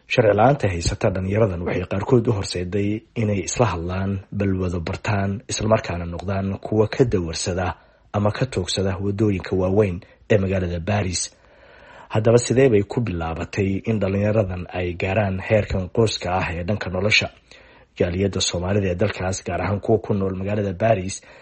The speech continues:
ma isku dayeen inay dhalinyaradan caawiyaan oo ay ka kaxeeyaan waddooyinka? Dhanka safaaradda Soomaaliya ee dalkaasna gacan intee leeg ayay ka geysan kartaa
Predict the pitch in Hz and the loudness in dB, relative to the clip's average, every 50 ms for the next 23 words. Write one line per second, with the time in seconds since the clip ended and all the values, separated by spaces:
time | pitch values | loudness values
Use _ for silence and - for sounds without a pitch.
0 | - - _ - 107 107 107 - - - 135 117 101 95 90 95 98 104 98 - | -20 -16 _ -2 0 0 0 0 0 0 0 2 2 0 0 2 2 0 0 0
1 | 110 107 101 95 90 92 92 98 98 101 98 101 95 92 85 82 - - 90 92 | 0 0 0 0 -2 -2 -2 -2 0 0 0 0 -2 -4 -4 -8 -6 -2 0 0
2 | 98 92 101 113 104 92 85 85 - _ - 90 90 90 87 - - 92 98 98 | 2 2 2 2 2 0 -2 -8 -10 _ -4 -2 0 0 0 -2 -2 0 0 0
3 | 98 95 - - 123 - - 101 80 - 90 92 92 95 92 90 87 85 - _ | 0 0 0 0 -2 0 0 0 -2 0 0 -2 -2 -2 -2 -4 -6 -8 -10 _
4 | - 107 110 98 98 104 95 85 82 85 - - - - - _ _ _ - - | -4 -2 -2 0 2 0 0 0 -2 -4 -4 -4 -4 -4 -8 _ _ _ -20 -20
5 | - - - - - - - - - - - 151 156 - 127 120 - 110 - - | -20 -20 -20 -20 -20 -20 -20 -20 -18 -2 0 2 2 2 2 0 0 -2 -2 0
6 | 101 113 113 101 107 101 95 - - 104 104 104 92 87 85 90 95 95 98 95 | 2 2 2 2 2 0 0 0 0 0 2 0 0 -2 -4 -2 -2 -2 -2 -2
7 | - - 95 95 98 95 92 98 113 104 - - 85 85 - - 98 95 92 - | -4 -4 -2 -2 -2 0 0 0 0 0 0 -2 -4 -4 -4 -4 -4 -4 -4 -6
8 | - _ - - 90 92 95 101 90 101 101 - - - 110 104 110 107 95 85 | -10 _ -2 0 2 2 2 0 0 -4 -6 -6 -2 0 2 4 4 4 2 2
9 | 92 90 92 95 95 95 - - 120 107 101 95 - - 104 104 - - - - | 0 -2 -2 -2 -2 -2 0 0 0 0 0 -2 -2 -2 -2 -2 -4 -6 -6 -4
10 | - 90 87 | -4 -4 -4